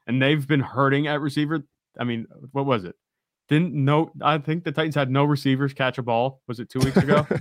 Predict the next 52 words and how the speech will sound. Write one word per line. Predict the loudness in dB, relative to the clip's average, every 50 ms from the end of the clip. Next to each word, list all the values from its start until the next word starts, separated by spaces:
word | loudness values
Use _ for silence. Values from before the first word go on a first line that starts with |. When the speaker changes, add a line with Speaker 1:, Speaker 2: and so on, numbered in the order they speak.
| -2
Speaker 2:
I | 0 0 2
think | 4 6 6
there | 8 6
was | 6 6
Speaker 1:
So, | 6 4
Speaker 2:
one | 6 4 4 2 0
or | -4
something | -6 -6 -6 -6 -6
like | -4 0
that. | 2
Speaker 1:
yeah. | 4 4 2 2 -2 -6 -6
So | 0 4 4 6 6 4 0 -4 _ _ _ _ _
somebody | -18 -10 -4 0 2 4 4 6 6 6 6
has | 6 4 2 0
to | 0 2
help | 2 2 2 2 0
out. | 0 -2 -2 -4 -4
They | -4 -2 0
have | 2 0 0 0
to | -2 -8
start | -4 -2 -2 0 0
using | 0 0 0 0
the | 0
receivers | 0 0 2 2 2 2 2 -2 -6
at | -6 -6
some | -6 -6 -6 -6
point. | -6 -8 -8 -6
Treylon | -4 -4 -2 -2 -2
Burks | -2 -4 -4 -6 -8
is | -8
going | -6 -6 -6
to | -4
be | -6
the | -4 -2
guy | 0 0 0 0 -2 -4 _ _ _ _ _ -6
to | -2
get | -2 0 0
the | 0
ball | -2 -2 -2 -2
in | -2
the | -4 -2
hands | -2 -2 -2 -2 -4
of. | -6 -8 -6 -2
I, | 0 0 2 2 2 2 0
I | 0
think | -4 -4 -6
he's | -4 -4
gonna | -2 -2
be | -2 -2
able | -2 -2 -4 -2
to | -2
do, | -2 -2 -2 -6